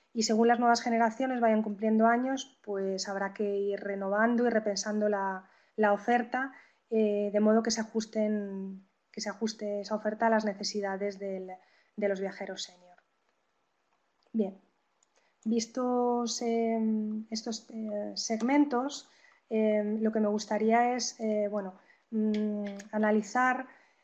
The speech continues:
cuáles son las nuevas formas de, de hacer turismo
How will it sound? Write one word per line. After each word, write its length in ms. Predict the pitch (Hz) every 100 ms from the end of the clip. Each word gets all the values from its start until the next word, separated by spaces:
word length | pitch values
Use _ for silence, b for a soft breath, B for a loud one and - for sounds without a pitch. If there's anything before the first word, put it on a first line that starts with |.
| B _ _
cuáles 320 | - 247 247 240
son 160 | 269
las 220 | 254 247
nuevas 920 | 262 262 254 247 247 240 240 240 - -
formas 500 | 262 262 247 247 226
de, 600 | 226 220 220 220 214 208
de 440 | 214 214 208 208
hacer 400 | 214 208 240 226
turismo 600 | 233 233 277 269 247 262